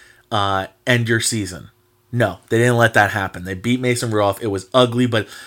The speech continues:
that's kind of, like, been the mantra of Browns wins this year, is that, like, they're ugly, but they don't care. Like, there's no such thing as an ugly win or an ugly loss in their eyes.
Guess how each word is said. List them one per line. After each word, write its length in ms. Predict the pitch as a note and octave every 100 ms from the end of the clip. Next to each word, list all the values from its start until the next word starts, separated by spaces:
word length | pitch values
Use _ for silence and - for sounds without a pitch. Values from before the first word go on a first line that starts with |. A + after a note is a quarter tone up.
| -
that's 160 | D3+ -
kind 220 | A3+ A3+
of, 80 | G3+
like, 140 | F#3
been 120 | D#3+
the 80 | D3+
mantra 400 | B2+ B2 A#2+ A2+
of 100 | G2
Browns 340 | G#2 G2+ G2
wins 220 | G2+ A2 G#2
this 180 | G2+
year, 180 | A2 G2+
is 200 | - A2+
that, 160 | A2 A2+
like, 200 | A#2+ A#2 - - -
they're 240 | A#2 F#3
ugly, 280 | F3 D#3 C3
but 160 | A2+ A2
they 100 | A#2+
don't 220 | C3 A#2
care. 500 | - B2 G2 - - _ -
Like, 260 | G#2+ - - - _ -
there's 200 | B2 C3+
no 100 | E3+
such 200 | E3 -
thing 180 | D#3+
as 120 | C3 A#2+
an 140 | A#2
ugly 320 | B2+ A#2+ A#2 A2
win 460 | G#2+ G#2+ G2 F2+ -
or 180 | B2+ A2
an 180 | A2 A2
ugly 280 | B2+ A#2+ A2+
loss 440 | G#2 G#2+ G2 -
in 120 | A2+ G#2
their 220 | G2 F#2
eyes. 420 | E2 - - -